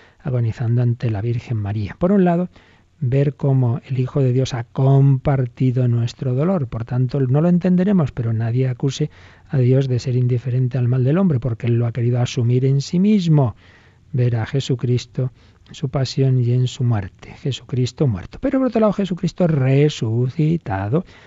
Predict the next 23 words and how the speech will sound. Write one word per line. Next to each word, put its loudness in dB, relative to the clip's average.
Claro, 2
si 0
simplemente 0
hubiera -4
compartido -2
nuestro -2
dolor, 0
dice, -4
pues -20
muchas -6
gracias, -2
pero, -12
pero -6
aquí -2
nos 2
quedamos -4
todos 0
en -6
la -6
muerte. 0
Pues -8
no. -4
Jesús -2